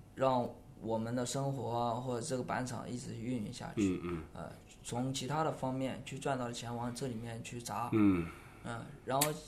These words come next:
Speaker 1: 现在这样的一个情况出现，就是说大公司给的支持也越来越少。原来可能公司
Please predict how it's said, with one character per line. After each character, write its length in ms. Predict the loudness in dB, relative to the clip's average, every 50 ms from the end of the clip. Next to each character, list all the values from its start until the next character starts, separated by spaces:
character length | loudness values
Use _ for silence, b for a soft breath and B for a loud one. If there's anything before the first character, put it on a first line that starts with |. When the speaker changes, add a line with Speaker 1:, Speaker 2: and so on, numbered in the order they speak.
| -14 -16 -18 -18 -18 -10
Speaker 1:
现 320 | -4 0 4 6 6 6
在 220 | 6 6 6 4 4
这 160 | 4 4 4
样 120 | 4 4
的 100 | 4 2
一 80 | 2 0
个 100 | 0 0
情 180 | -2 -2 -2
况 160 | -2 -2 -4 -4
出 160 | -4 -4 -6
现， 200 | -4 -4 -2 -2
就 160 | 0 0 0
是 60 | 0 0
说 200 | -2 -2 -2 -2 -2
大 160 | 0 2 2
公 200 | 2 2 0 -2
司 420 | -2 -2 0 0 0 2 0 0 -4 -6 -10 -6
给 100 | -4 -4
的 100 | -2 -2
支 160 | -2 -2 -2 -2
持 140 | -2 -2
也 80 | -2 0
越 140 | 2 2 2
来 60 | 4
越 140 | 2 2 0
少。 240 | 0 -2 -6 -8 -10 -8 -4
原 180 | -2 0 0
来 160 | 2 0 0 -2
可 120 | -2 -4 -4
能 160 | -4 -4 -4 -6 B B B B B B B B
公 160 | -4 -2 -2
司 220 | 0 0 -2 -4